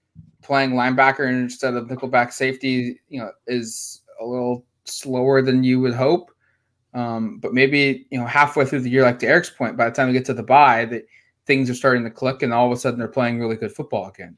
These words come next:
Um, and this is one that, like, Jared talked about it with injuries. There's, they've got more bodies than they did six months ago at this position, but injuries could also hamper things here. Like, if,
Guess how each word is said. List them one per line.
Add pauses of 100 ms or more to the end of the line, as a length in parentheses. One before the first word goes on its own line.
(220)
Um, (720)
and
this
is
one
that,
like, (840)
Jared
talked
about
it
with
injuries.
There's, (520)
they've
got
more
bodies
than
they
did (280)
six
months
ago
at
this
position,
but (1120)
injuries
could
also
hamper
things
here.
Like,
if,